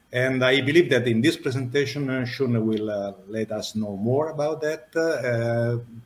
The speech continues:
for me, uh, that's all. I only want to take, uh, one, uh, this opportunity,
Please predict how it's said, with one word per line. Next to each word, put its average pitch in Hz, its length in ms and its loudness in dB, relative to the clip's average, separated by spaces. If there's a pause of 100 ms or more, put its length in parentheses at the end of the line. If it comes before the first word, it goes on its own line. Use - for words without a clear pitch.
(320)
for 120 180 -2
me, 175 380 0
uh, 127 300 0 (100)
that's - 320 -4
all. 160 400 4 (240)
I 131 140 0
only 170 180 0
want 156 220 -2
to 147 80 -6
take, 147 360 2
uh, 127 120 -2 (100)
one, 143 460 2
uh, 123 420 -2
this 156 180 2
opportunity, 131 880 -2